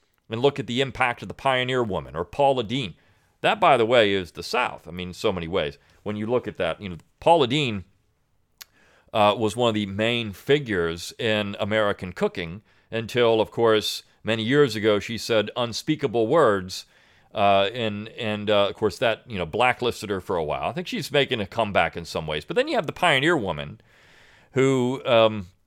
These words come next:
is out of Oklahoma, uh, on a ranch in Oklahoma. I believe that's where she's from, in Oklahoma. And, uh, just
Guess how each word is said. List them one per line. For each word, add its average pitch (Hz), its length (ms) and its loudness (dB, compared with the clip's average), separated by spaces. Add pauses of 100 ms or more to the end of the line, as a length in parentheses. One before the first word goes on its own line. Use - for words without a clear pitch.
(640)
is 107 120 -2
out 165 160 4
of 165 80 2
Oklahoma, 147 560 4 (180)
uh, 113 160 -12 (360)
on 117 140 -4
a 101 40 0
ranch 117 600 -2 (240)
in 110 100 2
Oklahoma. 95 360 0
I 120 40 4
believe 208 260 0
that's 113 200 2
where 101 100 0
she's - 220 -10
from, 85 180 -4
in 98 60 -6
Oklahoma. 92 680 -4 (520)
And, 107 240 2
uh, 104 200 8 (640)
just - 300 -4